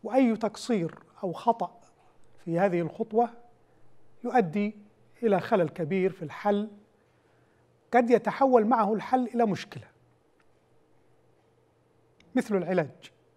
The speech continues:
الفاسد الذي يصبح سببا لمرض آخر وربما أخطر. العلاج الفاسد مثل المرض.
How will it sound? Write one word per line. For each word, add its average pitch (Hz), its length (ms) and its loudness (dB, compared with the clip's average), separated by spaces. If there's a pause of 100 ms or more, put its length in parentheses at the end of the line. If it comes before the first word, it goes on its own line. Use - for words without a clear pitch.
(280)
الفاسد 175 440 0 (1000)
الذي 185 420 0 (1400)
يصبح 208 460 -2
سببا 214 380 2
لمرض 208 480 2
آخر 240 340 2
وربما 226 500 2
أخطر. - 320 -8 (1200)
العلاج 165 340 2
الفاسد 185 440 -4 (120)
مثل 254 240 -2
المرض. 226 320 2